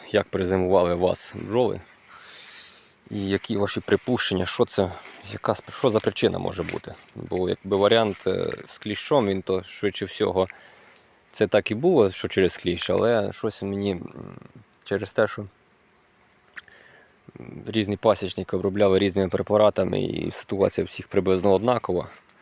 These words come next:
Щось я трошки на-, насторожує, ну, або попали всі на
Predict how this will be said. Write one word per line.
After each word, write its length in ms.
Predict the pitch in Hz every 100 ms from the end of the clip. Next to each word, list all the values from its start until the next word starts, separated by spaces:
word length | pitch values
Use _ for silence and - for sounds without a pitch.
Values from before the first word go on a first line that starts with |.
| _ - - -
Щось 200 | 95 -
я 60 |
трошки 320 | 92 101 - 92
на-, 140 | 95
насторожує, 720 | 95 90 - 131 143 110 98
ну, 260 | 107 101 90 - - - _ -
або 220 | 90 98
попали 400 | 98 - 104 98
всі 220 | - 113
на 280 | 98 95